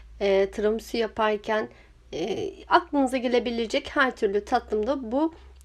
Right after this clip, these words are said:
e, kremayı kullanıyorum. Gerçekten çok güzel, ipeksi bir kıvamıyla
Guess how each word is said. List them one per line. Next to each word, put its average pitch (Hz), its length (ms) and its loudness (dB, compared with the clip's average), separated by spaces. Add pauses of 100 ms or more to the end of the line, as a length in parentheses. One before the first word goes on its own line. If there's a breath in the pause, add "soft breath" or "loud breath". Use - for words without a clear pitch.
(120)
e, 202 300 2
kremayı 208 440 4
kullanıyorum. 233 680 0
Gerçekten 214 640 0
çok 214 300 -8
güzel, 226 380 0
ipeksi 214 520 -2
bir 208 140 -10
kıvamıyla 208 800 2